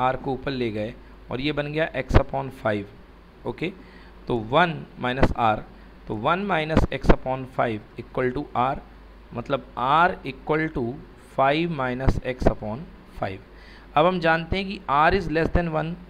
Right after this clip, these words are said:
को खोल करके लिखते हैं, R is between minus one to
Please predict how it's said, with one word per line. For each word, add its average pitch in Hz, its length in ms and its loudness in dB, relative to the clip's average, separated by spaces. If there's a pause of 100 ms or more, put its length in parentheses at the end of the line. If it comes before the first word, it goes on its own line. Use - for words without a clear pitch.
को 147 100 -6
खोल 160 300 0
करके 160 260 -2
लिखते 151 280 -4
हैं, 165 200 -4
R 139 240 4
is 156 200 -2
between 151 420 -4
minus 123 380 0
one 127 260 -2
to 170 100 -2